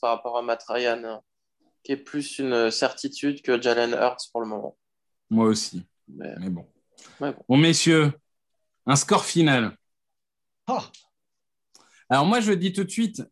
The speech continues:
Speaker 2: euh, spoiler, hein, dans le podcast de T D A, euh, demain, euh, je vais, je vais parier Falcons parce que je parie jamais, euh, pour mon équipe. C'est la...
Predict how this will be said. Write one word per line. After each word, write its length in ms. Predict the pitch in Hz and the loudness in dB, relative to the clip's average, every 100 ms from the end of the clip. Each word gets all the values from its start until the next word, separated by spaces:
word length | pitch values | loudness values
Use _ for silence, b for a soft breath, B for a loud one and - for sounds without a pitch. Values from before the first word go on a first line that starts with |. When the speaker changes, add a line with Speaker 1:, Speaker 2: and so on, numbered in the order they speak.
| - | -10
Speaker 2:
euh, 540 | 127 127 123 120 117 113 | -4 -2 0 -2 -2 -6
spoiler, 420 | - 147 151 170 165 | -6 -2 0 0 0
hein, 420 | 123 123 110 107 | 0 -2 -2 -4
dans 140 | 113 | -4
le 60 | 117 | -4
podcast 480 | 135 127 151 139 120 | -6 -6 -4 -4 -6
de 80 | 104 | -8
T 160 | 123 | -6
D 140 | 123 131 | -2 -2
A, 160 | 135 | -2
euh, 220 | 113 104 107 | -2 -4 -6
demain, 360 | 117 127 127 - _ _ _ _ 107 | -4 -2 -4 -10 _ _ _ _ -8
euh, 140 | 104 | -6
je 120 | 95 98 | -6 -2
vais, 720 | 107 107 104 104 101 101 98 | 2 2 2 0 0 0 -2
je 100 | 98 | -6
vais 100 | 107 | -4
parier 380 | 117 113 117 120 | -2 -2 -2 -2
Falcons 400 | 120 110 135 123 - | -6 -4 -4 -4 -6
parce 160 | 101 | -14
que 100 | - | -10
je 120 | 110 - | -10 -2
parie 220 | 110 107 | 0 2
jamais, 300 | 117 120 117 | 2 2 2
euh, 100 | 101 | -2
pour 160 | - 110 | -2 -2
mon 180 | 113 | 0
équipe. 360 | 113 104 127 117 | 0 -2 -8 -8
C'est 180 | - 101 | -10 -8
la... 180 | 101 | -8